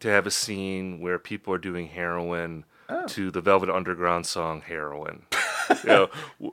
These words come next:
Speaker 1: which has been done a few times. It's like in that movie Killing, uh, Killing Me Softly or Killing Them Softly, the Brad Pitt, James
Speaker 2: Oh.
Speaker 1: Gandolfini movie.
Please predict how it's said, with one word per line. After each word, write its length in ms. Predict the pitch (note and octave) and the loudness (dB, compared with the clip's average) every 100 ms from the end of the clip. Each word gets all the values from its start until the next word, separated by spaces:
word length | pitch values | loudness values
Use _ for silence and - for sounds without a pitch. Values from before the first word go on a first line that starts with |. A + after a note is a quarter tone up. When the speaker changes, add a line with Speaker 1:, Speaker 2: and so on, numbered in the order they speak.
| - | -4
Speaker 1:
which 160 | B2+ | 0
has 140 | F3+ C#3+ | 2 4
been 100 | D3 | 8
done 160 | E3+ | 8
a 60 | D3+ | 8
few 260 | - B2 C3 | 4 2 4
times. 380 | D3 D3+ D3 | 6 6 4
It's 100 | B2 | 4
like 120 | C3+ B2+ | 4 6
in 100 | B2+ | 6
that 160 | A#2 | 6
movie 260 | A#2 A#2 G#2 | 4 2 0
Killing, 560 | - G#2+ G#2 G2+ G2 | 0 2 2 0 0
uh, 300 | F#2+ F2 E2+ E2 | 2 4 2 -2
Killing 240 | - G#2 F#2 | 0 2 0
Me 60 | |
Softly 520 | - F2 F2 - G#2+ | -2 0 0 0 -2
or 80 | G2 | -2
Killing 320 | - G#2+ G2+ | -4 -4 -4
Them 160 | F2 G2 | -4 -6
Softly, 460 | - G#2+ - A#2 A#2 | -2 -2 -2 -8 -6
the 160 | G#2 | -6
Brad 280 | D#2+ F2+ F2 | 0 0 0
Pitt, 220 | - F#2 - _ | -4 -6 -6 _
James 260 | G2 F2 E2 | 2 4 4
Speaker 2:
Oh. 40 | |
Speaker 1:
Gandolfini 500 | F2+ F2 E2+ - F#2+ | 0 -2 -2 -2 -2
movie. 280 | G2+ G#2 A2 | -2 -2 -2